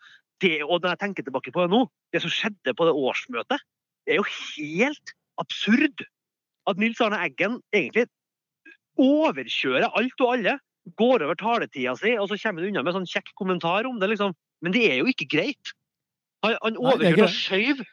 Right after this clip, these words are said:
Speaker 1: skjøv, eh, han Gjersvold rett ut på sidelinja, og nå skal Ivar gjøre det, nå skal vi ha Ivar. Og så vant han jo valget, og det var, det, det var så merkelig prosess. Så det er liksom, og så heter banen til Rosenborg Damer Koteng Arena. Jeg liker det ikke. Jeg liker det ikke.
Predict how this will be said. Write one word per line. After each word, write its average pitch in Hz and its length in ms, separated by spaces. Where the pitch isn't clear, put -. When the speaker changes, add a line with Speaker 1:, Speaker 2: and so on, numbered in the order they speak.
Speaker 1:
skjøv, 254 420
eh, 233 320
han 226 220
Gjersvold 220 500
rett 185 240
ut 240 80
på 233 80
sidelinja, 185 400
og 196 160
nå 180 240
skal 269 320
Ivar 190 220
gjøre 170 180
det, 147 80
nå 185 160
skal - 160
vi 233 80
ha 220 80
Ivar. 220 380
Og 226 80
så 233 80
vant 175 220
han 185 160
jo 202 40
valget, 147 300
og 190 80
det 214 80
var, 214 140
det, 180 180
det 170 100
var 127 120
så 196 100
merkelig 156 540
prosess. 208 380
Så 202 140
det 208 100
er 202 140
liksom, 190 220
og 190 100
så 202 80
heter 170 480
banen 160 240
til 175 140
Rosenborg 160 300
Damer 151 180
Koteng 135 420
Arena. 160 380
Jeg 165 180
liker 196 380
det 101 80
ikke. 202 140
Jeg 165 80
liker 190 380
det 156 80
ikke. 117 140